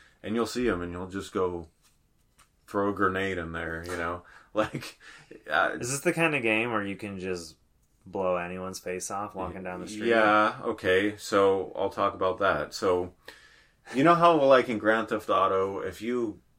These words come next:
Speaker 1: start just killing civilians, your wanted meter goes
Speaker 2: Sure.
Speaker 1: up, and the cops are gonna be in helicopters at some
Speaker 2: Looking
Speaker 1: point?
Speaker 2: for you, yeah.
Speaker 1: Yeah.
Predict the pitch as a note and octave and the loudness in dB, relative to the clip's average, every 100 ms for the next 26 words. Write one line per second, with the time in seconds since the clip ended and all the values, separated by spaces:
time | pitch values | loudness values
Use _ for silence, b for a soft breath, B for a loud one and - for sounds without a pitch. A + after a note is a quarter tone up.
0 | _ _ - - G#2+ G#2 G2+ F2+ - A#2+ | _ _ -20 2 2 4 -2 -8 -8 -4
1 | A2+ G#2+ G2+ - F2+ F2 F2 F2+ F#2+ G2 | -2 -2 -4 -8 -4 -4 -4 -6 -8 -10
2 | G2 - _ G2+ F#2+ F#2 F2 D#2+ F2 F#2+ | -14 -18 _ 0 2 2 0 -2 0 -2
3 | F#2 G#2+ G2+ G#2 G#2 G#2+ G#2+ G#2 G#2+ G#2+ | -2 -6 -2 -4 0 0 2 0 2 4
4 | A2 - _ F#2 F2 E2+ E2 D#2+ F2 F2 | 2 0 _ -8 -6 -6 -6 -8 -10 -6
5 | G2 F#2+ F#2+ - F2+ F2+ F#2 F2+ F#2 E2+ | 0 0 0 -6 -6 -4 -6 -6 -6 -4
6 | F#2+ G#2 G#2 A2 A2 A#2+ A#2 G#2+ - - | -2 -2 0 0 0 0 -2 -2 -16 -4
7 | A2+ F#2+ F#2+ A#2 G2 B2 A#2+ - A2 G#2 | -2 -2 -6 -4 0 0 -2 -4 -2 -2
8 | A2 G#2+ G2+ F2 F2 G2 F2 C#2+ | -4 -6 -8 -8 -6 0 0 0